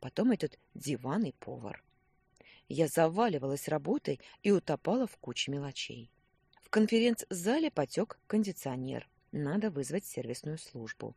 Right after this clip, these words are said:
чтобы почистили дренаж. И разнорабочих, чтобы переклеили кусок обоев и покрасили в тон. Дверь в кабинет босса треснула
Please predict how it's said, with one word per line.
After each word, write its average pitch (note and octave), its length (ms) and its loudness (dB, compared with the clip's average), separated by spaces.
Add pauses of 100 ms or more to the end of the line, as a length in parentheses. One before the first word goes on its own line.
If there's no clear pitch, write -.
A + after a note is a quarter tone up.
(140)
чтобы C#3+ 320 2
почистили C3+ 540 -2
дренаж. D3+ 560 0 (460)
И G#3 120 6
разнорабочих, A#3+ 880 2 (200)
чтобы D3+ 340 0
переклеили E3+ 560 0
кусок - 440 -2
обоев C#3+ 420 0 (140)
и - 100 2
покрасили G3 560 2
в - 100 -8
тон. B2+ 380 -4 (800)
Дверь D3 300 2
в - 60 -14
кабинет C#3+ 380 0
босса C3 340 -2
треснула D3 640 -4